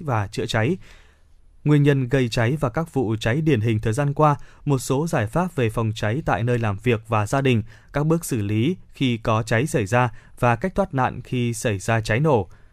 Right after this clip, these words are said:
Xác định rõ nhiệm vụ phòng ngừa tốt để hạn chế thiệt hại do cháy gây ra. Việc tổ chức tuyên truyền, tập huấn phòng cháy chữa cháy của quận Hai Bà Trưng tổ chức cho lãnh đạo, người chịu trách nhiệm quản lý nhà nước về phòng cháy chữa cháy, cán bộ trực tiếp làm công tác tuyên truyền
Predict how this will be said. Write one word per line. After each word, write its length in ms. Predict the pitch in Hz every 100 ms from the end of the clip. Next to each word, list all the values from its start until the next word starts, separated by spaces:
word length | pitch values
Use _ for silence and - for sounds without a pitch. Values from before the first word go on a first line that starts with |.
| - -
Xác 160 | 160
định 140 | 151 117
rõ 160 | 90
nhiệm 240 | 156 143 117
vụ 160 | 127
phòng 240 | 107 120 113
ngừa 180 | 113 107
tốt 180 | 160 202 - _ -
để 200 | 120 101
hạn 220 | 117 -
chế 220 | - 120
thiệt 160 | 143 123
hại 240 | 117 -
do 160 | 113 110
cháy 220 | 107 113
gây 140 | 135
ra. 300 | 113 120 113 - - - -
Việc 160 | 139 131
tổ 160 | 123
chức 200 | 110 175
tuyên 180 | 170 156
truyền, 280 | 147 127 113
tập 160 | 117 -
huấn 200 | 123 160
phòng 200 | 147 107
cháy 140 | 117
chữa 140 | 117 117
cháy 300 | 123 135 180
của 140 | 131
quận 280 | 110 127 110
Hai 160 | 110 151
Bà 140 | 120
Trưng 280 | 107 160 160 - - -
tổ 160 | 139 110
chức 220 | 185 185
cho 240 | - 131 123
lãnh 220 | 104 147
đạo, 240 | 139 117 - - - -
người 260 | 135 131 120
chịu 180 | 143
trách 160 | 131 190
nhiệm 240 | 165 117
quản 220 | 120 117 107
lý 160 | 113
nhà 160 | 165 120
nước 300 | 123 196 -
về 220 | 120 107
phòng 180 | 107 101
cháy 160 | -
chữa 140 | 120 123
cháy, 300 | 123 117 180 - - -
cán 220 | 120 160
bộ 180 | 160 113
trực 200 | 120 113
tiếp 140 | 180 165
làm 120 | 110
công 160 | 120
tác 200 | 113 147
tuyên 180 | 131 127
truyền 300 | 113 120 107